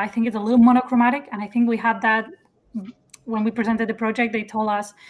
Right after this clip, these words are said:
it might, it is a little monochromatic on the inside, and they're, they're right. They're right. <laughs> So that's a thing that if I could remake the game, that's a thing I would change. Uh, so yeah, there's a lot of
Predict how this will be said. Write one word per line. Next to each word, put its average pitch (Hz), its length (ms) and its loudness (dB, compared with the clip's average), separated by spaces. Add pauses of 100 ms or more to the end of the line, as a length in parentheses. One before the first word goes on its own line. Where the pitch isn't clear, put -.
(460)
it 240 80 -4
might, 226 380 4
it 233 180 0
is 311 160 2
a 285 60 0
little 247 260 4
monochromatic 214 560 -2
on 196 100 -8
the 185 80 -10
inside, 196 400 -14
and 208 180 -10
they're, 196 400 -6
they're 190 160 -6
right. 175 380 -6 (140)
They're 190 160 -10
right. - 220 -16
<laughs> - 500 -4 (1080)
So - 140 -6
that's 240 220 0
a 254 80 -2
thing 240 260 2
that 202 220 -2 (240)
if 220 200 -6
I 208 220 -2 (560)
could 233 300 2
remake 240 340 2
the 247 80 -2
game, 226 320 0
that's 214 220 -4
a 233 40 -10
thing 208 220 -6
I 196 40 -6
would 202 180 -10
change. 240 440 -4 (220)
Uh, 214 760 -4 (100)
so - 180 -10
yeah, 269 160 -2
there's 262 160 0
a 240 80 0
lot 285 220 0
of 285 160 -4